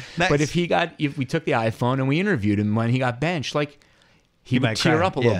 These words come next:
Speaker 2: bit and be like, "I just, you know, I'm here for the
Speaker 1: Bittersweet
Speaker 2: team."
Speaker 1: birthday.
Speaker 2: Yeah, he's, I don't know. I, do I keep the signed Eli, Eli
Speaker 1: Yeah.
Speaker 2: to Eli from
Speaker 1: Yeah,
Speaker 2: Eli? I
Speaker 1: went
Speaker 2: keep
Speaker 1: to,
Speaker 2: that
Speaker 1: he
Speaker 2: on
Speaker 1: went,
Speaker 2: his wall,
Speaker 1: he
Speaker 2: right?
Speaker 1: won you two, two rings, two trophies.
Speaker 2: Yeah.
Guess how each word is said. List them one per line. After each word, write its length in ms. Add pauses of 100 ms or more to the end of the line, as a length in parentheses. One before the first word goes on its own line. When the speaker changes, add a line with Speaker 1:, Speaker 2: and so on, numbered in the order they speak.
Speaker 2:
bit 120 (540)
and 120
be 60
like, 120
"I 80
just, 260
you 60
know, 100
I'm 100
here 100
for 80
the 60
Speaker 1:
Bittersweet 280
Speaker 2:
team." 80
Speaker 1:
birthday. 460 (500)
Speaker 2:
Yeah, 320 (160)
he's, 320 (180)
I 120
don't 100
know. 120
I, 260
do 100
I 80
keep 420
the 200
signed 540
Eli, 520
Eli 280
Speaker 1:
Yeah. 60
Speaker 2:
to 220
Eli 300
from 240
Speaker 1:
Yeah, 60
Speaker 2:
Eli? 120
I 60
Speaker 1:
went 100
Speaker 2:
keep 160
Speaker 1:
to, 60
Speaker 2:
that 60
Speaker 1:
he 40
Speaker 2:
on 40
Speaker 1:
went, 80
Speaker 2:
his 100
wall, 240
Speaker 1:
he 60
Speaker 2:
right? 80
Speaker 1:
won 120
you 100
two, 420 (100)
two 180
rings, 640 (580)
two 120
trophies. 760
Speaker 2:
Yeah. 200